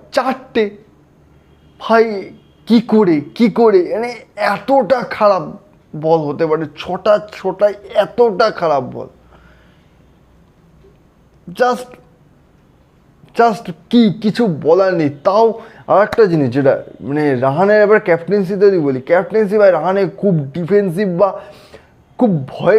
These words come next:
টাইপের ক্যাপ্টেন্সি করে ভাই, রাহানের ক্যাপ্টেন্সি। রাহানে, ভাই, অ্যাটাকিং ক্যাপ্টেন্সি কেন করে না? আমি একটা জিনিস ভাবছিলাম, দেখো, ম্যাচ হাত থেকে বেরিয়ে গেছে, যখন দু ওভারে আঠেরো দরকার ছিল, হাত থেকে almost বেরিয়ে গেছে, ঠিক আছে, আর কিছু নেই। সেখানে, যেখানে দুবে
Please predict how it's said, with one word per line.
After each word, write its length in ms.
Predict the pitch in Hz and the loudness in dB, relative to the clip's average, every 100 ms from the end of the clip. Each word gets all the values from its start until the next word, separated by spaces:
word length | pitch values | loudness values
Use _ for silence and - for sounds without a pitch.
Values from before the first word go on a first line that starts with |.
| 214 | 2
টাইপের 260 | 214 190 180 | 0 0 0
ক্যাপ্টেন্সি 420 | 170 135 147 127 120 | 0 0 -2 -2 -4
করে 140 | 120 120 | -4 -6
ভাই, 120 | 107 - _ _ _ - 127 | -8 -14 _ _ _ -6 -4
রাহানের 300 | 123 117 113 | -2 -2 -4
ক্যাপ্টেন্সি। 440 | 117 113 110 107 - _ _ _ - | -6 -6 -12 -12 -20 _ _ _ -6
রাহানে, 260 | 131 196 233 226 | 0 2 2 2
ভাই, 100 | 220 185 | 0 -2
অ্যাটাকিং 420 | 180 214 185 226 202 | -2 -2 0 0 2
ক্যাপ্টেন্সি 420 | 208 208 226 196 - 190 | 2 2 0 0 -2 0
কেন 140 | 202 214 190 | 2 0 0
করে 140 | 190 165 | 0 0
না? 40 | - 165 | -2 -2
আমি 120 | 208 | -2
একটা 140 | 202 208 | -4 -2
জিনিস 140 | 214 165 | -2 -2
ভাবছিলাম, 380 | 156 147 151 123 - - _ _ _ _ _ 202 | -4 -4 -6 -8 -10 -20 _ _ _ _ _ 0
দেখো, 160 | 190 151 139 | 2 2 2
ম্যাচ 240 | 196 208 - | 2 2 -2
হাত 140 | 170 - | -6 -2
থেকে 140 | 214 175 | 2 4
বেরিয়ে 180 | 160 147 | 4 4
গেছে, 140 | 123 151 | 2 0
যখন 140 | 190 160 | 0 2
দু 60 | 151 156 | 4 4
ওভারে 200 | 185 185 151 | 4 2 0
আঠেরো 240 | - 185 175 | -2 0 0
দরকার 200 | 147 170 - | 0 -4 -8
ছিল, 120 | 226 381 - - _ - | -4 -4 -6 -18 _ -8
হাত 120 | 180 - | -6 -2
থেকে 140 | 233 202 | 0 2
almost 420 | 214 220 247 214 185 | 2 2 2 2 4
বেরিয়ে 240 | 185 175 143 | 4 4 2
গেছে, 200 | 117 - - _ _ | 0 -8 -20 _ _
ঠিক 120 | 147 147 | -2 -2
আছে, 120 | 117 107 - - - | -2 -10 -18 -18 -2
আর 80 | 190 202 | 2 4
কিছু 160 | 220 214 160 | 4 4 2
নেই। 100 | 123 - - _ _ - | -2 -10 -20 _ _ -6
সেখানে, 360 | 208 185 226 170 147 | 0 2 2 0 0
যেখানে 240 | 180 214 190 147 | 0 2 0 0
দুবে 200 | 160 | 0